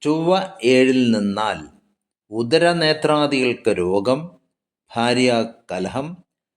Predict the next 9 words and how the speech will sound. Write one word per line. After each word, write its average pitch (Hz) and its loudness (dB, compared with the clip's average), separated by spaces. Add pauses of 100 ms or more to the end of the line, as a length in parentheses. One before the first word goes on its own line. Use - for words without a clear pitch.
ശത്രുപീഡ, 113 -2 (460)
സ്ഥാനഭ്രംശം, 135 -4 (420)
സഞ്ചാരശീലം, 120 -2 (600)
ഉഷ്ണവർദ്ധന. 120 -4 (1400)
ബുധൻ 123 -2 (220)
ഏഴാം 120 0
ഭാവത്തിൽ 110 -2
നിന്നാൽ 92 -4 (580)
ഭാര്യാവിരഹം, 117 -2